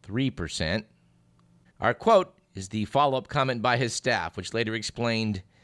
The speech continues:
to widespread derision that this was, quote, "not intended to be a factual statement," unquote. They might want to put that disclaimer on a lot of pronouncements made by politicians.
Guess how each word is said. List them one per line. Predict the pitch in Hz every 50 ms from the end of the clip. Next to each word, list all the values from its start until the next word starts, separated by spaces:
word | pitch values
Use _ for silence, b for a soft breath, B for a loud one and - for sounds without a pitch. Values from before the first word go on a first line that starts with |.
| b b b b b b
to | - -
widespread | 107 110 117 117 113 98 - - - - 117 107 95 82
derision | 104 107 135 165 165 139 120 120 113 107 b b b b b b
that | 117 127 131
this | - 165 170 - 143
was, | 143 131 117
quote, | - - - 147 139 131 131 b b b b b b b b
"not | 113 147 175 190
intended | 180 175 160 - 175 170 160 151 127
to | 135
be | 127 135 131
a | 113
factual | - - _ 170 165 170 - - - 127 120 113
statement," | - - - 143 139 131 - 107 85 73 - _ _
unquote. | - 90 87 - - - 87 69 - - _ _ _ _ _ _ _ _ _ _ _ _ _ _ _ _ _ _ _ _ _ _ _ _ _ _ _ _ _ _ _ _ _ _ _
They | - 339
might | 339 208
want | 185 143
to |
put | 131 160 143
that | - 131 123
disclaimer | 120 123 120 - - 131 135 135 131 123
on | 120 117
a | 127
lot | 165 190 151
of | 113
pronouncements | 107 127 117 107 107 107 - - 101 95 -
made | 90 101 101 101 90 87
by | 98 92 92 87 87 85
politicians. | - - 104 98 98 98 104 120 95 - - 90 80 85 113 - 95 - -